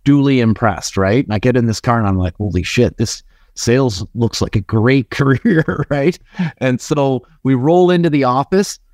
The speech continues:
and, and, um, his, there's four owners to the company. Three of them were in Quebec. And, uh, the, so the,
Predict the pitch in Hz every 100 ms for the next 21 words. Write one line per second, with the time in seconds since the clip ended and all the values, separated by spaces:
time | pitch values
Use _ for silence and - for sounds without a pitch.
0 | _ _ - 113 113 107 - 117 110 110
1 | 104 107 107 107 104 104 104 107 104 -
2 | - - _ - _ - 131 113 - 120
3 | 110 - _ _ 156 151 151 131 131 -
4 | 101 - 113 143 151 - 117 131 120 117
5 | 113 113 104 - 92 98 - - _ -
6 | - 107 104 98 104 104 104 101 95 -
7 | - 101 104 - 113 107 104 101